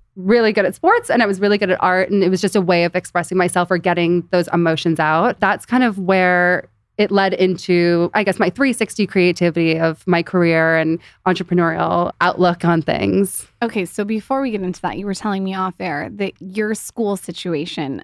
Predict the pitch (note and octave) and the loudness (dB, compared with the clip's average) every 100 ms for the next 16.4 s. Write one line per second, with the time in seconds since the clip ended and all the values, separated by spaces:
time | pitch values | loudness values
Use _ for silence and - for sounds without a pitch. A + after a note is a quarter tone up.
0 | - A3+ B3 C4 E4+ E4+ D#4 B3+ A#3+ A#3+ | -4 -2 -2 -2 -2 0 -2 -2 -2 -2
1 | A#3 - - F#3 F#3+ E3 - - F#3+ D#3+ | -4 -6 -8 -8 -4 -6 -6 -2 2 4
2 | D#3+ - E3 _ - A3+ A3+ A3 - A#3 | 2 0 -8 _ -4 -2 -2 -2 -2 -2
3 | A#3 B3 A#3+ A#3+ A#3 G#3+ G#3 G#3 G#3 G#3+ | -2 -2 -2 -2 -2 -2 -2 -2 -4 -8
4 | A3 F#3+ F#3+ - G#3+ G3 F#3+ F3+ - A3 | -6 -4 -6 -6 -6 -4 -4 -6 -4 -2
5 | A#3 B3+ A3 G3 - - - G#3 G#3 A3 | -2 -2 -4 -6 -8 -10 -6 -4 -4 -6
6 | - A#3 G3+ G3 F#3+ G3+ F#3 F#3 G3+ F#3+ | -4 -2 -2 -2 -6 -6 -4 -4 -4 -6
7 | F#3+ G#3 G3 E3 - - G3 - A3 G#3 | -4 -4 -4 -6 -6 -6 -6 -4 -4 -4
8 | F3 D2 - _ _ - B3+ B3+ - C#4 | -6 -12 -16 _ _ -4 -2 -2 -4 -10
9 | - G#3+ G3 - A3 G3 F#3+ F3+ F3 F3 | -6 -4 -4 -4 -6 -4 -2 -2 -4 -4
10 | C#3+ A#2+ F#3+ F3+ G3+ - F#3 F3+ F#3+ - | -4 -4 -6 -8 -6 -4 -4 -4 -8 -6
11 | F#3+ F3 - - F#3+ D#3+ - - - - | -6 -6 -6 -6 -6 -6 -8 -10 -12 -14
12 | - G3 G#3 A#3+ G3 - G#3+ G3 - A3+ | -2 2 4 2 0 2 4 4 2 0
13 | B3 G#3 E3+ A3 B3 C#4+ A3 A3 A#3+ B3 | 2 2 2 2 2 2 2 0 2 0
14 | A#3+ G3 F3+ - G3+ F#3+ F#3+ A3+ A#3 - | 2 0 0 0 2 4 4 2 -2 -2
15 | F#3+ G3+ G#3 F3+ F#3 G3+ G3 - E3 F3 | 0 2 2 2 4 4 2 0 -2 -2
16 | E3+ E3 F#3+ - | 0 0 0 -4